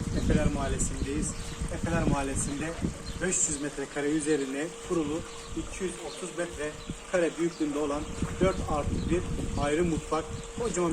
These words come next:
bir villamızın tanıtımını yapıyoruz. Şimdi ilk girdik, verandasını gördünüz, havuzunu gördünüz.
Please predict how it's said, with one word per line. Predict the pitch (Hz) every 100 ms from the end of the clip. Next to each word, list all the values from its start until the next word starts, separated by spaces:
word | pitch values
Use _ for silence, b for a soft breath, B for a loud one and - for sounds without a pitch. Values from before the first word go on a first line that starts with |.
| 156
bir | 180 -
villamızın | 185 156 139 - -
tanıtımını | - - - - -
yapıyoruz. | - - - - - - - - - -
Şimdi | - - - - - - - 185
ilk | -
girdik, | 190 165 175 - 170
verandasını | 175 175 - 170 165
gördünüz, | 165 160 - 165 - - - - - - 175
havuzunu | 180 170 170 165
gördünüz. | 160 165 156 160 160